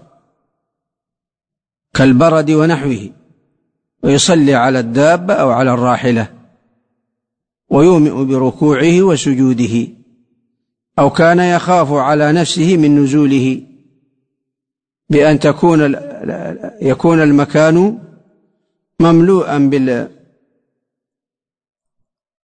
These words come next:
الحيوانات المفترسة أو نحو ذلك، ونزوله يعرض نفسه للأذى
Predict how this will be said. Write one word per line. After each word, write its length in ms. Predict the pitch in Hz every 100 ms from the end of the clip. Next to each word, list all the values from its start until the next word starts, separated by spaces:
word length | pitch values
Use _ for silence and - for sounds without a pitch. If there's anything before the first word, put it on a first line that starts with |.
| _ _ _ _ _ _ _ -
الحيوانات 760 | 156 131 165 160 156 160 160 170
المفترسة 800 | 147 147 - 160 143 135 131 - - _ _ _ _ _ _ _ _ _ -
أو 180 | 185 190
نحو 200 | 170 160
ذلك، 680 | 151 151 143 151 156 - _ _ _ _ _ _ _ _ _ _ _ _ _ _ _ _ _ _ -
ونزوله 800 | 202 123 139 135 160 170 185 180
يعرض 460 | 143 165 160 147
نفسه 720 | 139 139 131 147 139 170 240 240 - _ _ _ _ _ -
للأذى 640 | 151 147 180 165 147 95